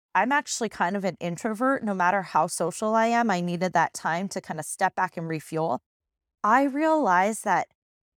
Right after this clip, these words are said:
I miss that human-to-human interaction.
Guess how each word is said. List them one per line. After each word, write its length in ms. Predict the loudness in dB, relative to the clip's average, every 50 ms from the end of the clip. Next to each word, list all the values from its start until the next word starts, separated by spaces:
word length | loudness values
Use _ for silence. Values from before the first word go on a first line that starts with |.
| _ _ _ _ _ 2
I 640 | 4 6 6 6 6 6 6 4 2 0 -2 -4 -8 _ _ _ _ -18
miss 720 | -12 -8 -4 0 2 4 2 2 0 -4 -6 -8 -10 -12 _ _ _
that 220 | 0 0 0 0 -2
human-to-human 1120 | -10 -18 -8 -4 -2 0 2 2 2 0 0 -2 -6 -10 -8 -6 -4 -2 -2 -2 -2 -4 -6
interaction. 840 | -4 -4 -2 0 0 0 -2 -2 -4 -6 -8 -4 -4 -4 -4 -6